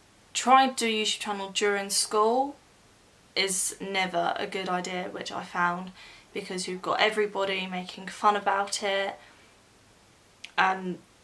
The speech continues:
that instantly sort of pushes, pushes you down, and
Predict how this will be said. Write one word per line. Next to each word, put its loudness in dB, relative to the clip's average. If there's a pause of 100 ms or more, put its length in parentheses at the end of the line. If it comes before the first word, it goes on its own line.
(920)
that 0
instantly -6
sort -4
of -14
pushes, -4 (140)
pushes -4
you -4
down, 0
and -10